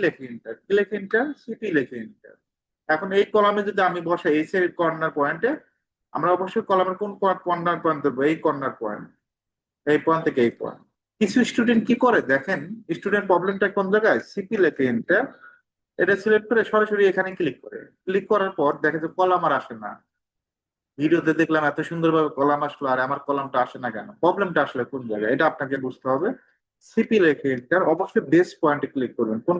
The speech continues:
পয়েন্ট? এই যে কর্নার যেহেতু বসাবো, আমরা এই বেস পয়েন্টে ক্লিক করে এখানে বসাবো। ওকে, এখন আবার কিছু স্টুডেন্ট কি করে দেখেন, এখান থেকে কপি করে সিপি লিখে এন্টার। যেগুলো প্রবলেম হবে এগুলো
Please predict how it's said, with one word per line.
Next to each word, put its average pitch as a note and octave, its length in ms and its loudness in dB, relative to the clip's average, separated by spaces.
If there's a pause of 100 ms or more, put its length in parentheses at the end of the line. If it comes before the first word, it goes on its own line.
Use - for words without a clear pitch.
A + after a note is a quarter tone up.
পয়েন্ট? A#3 220 2 (440)
এই D3 120 6
যে D#3 60 6 (160)
কর্নার G3 300 2
যেহেতু G3 280 2
বসাবো, G#3 320 0
আমরা F3 140 0 (120)
এই E3 60 6 (120)
বেস D#3+ 220 2
পয়েন্টে D3 320 -2
ক্লিক E3+ 240 -2
করে A#3 140 2 (140)
এখানে C3+ 200 0 (100)
বসাবো। - 340 -8 (680)
ওকে, - 180 -10 (1800)
এখন - 320 2 (520)
আবার F#3 260 2
কিছু A3 160 -2 (120)
স্টুডেন্ট G#3+ 340 -4
কি A3 140 -12
করে F#3+ 140 4 (100)
দেখেন, D#3+ 260 0 (400)
এখান F3+ 200 2
থেকে F#3+ 140 -6 (100)
কপি F3 300 0
করে C#3+ 160 4 (340)
সিপি A#3+ 320 -8
লিখে C#3+ 260 0
এন্টার। D#3 240 0 (100)
যেগুলো G#3+ 220 4 (100)
প্রবলেম G3+ 340 2 (120)
হবে F#3+ 180 -2 (140)
এগুলো E3 180 2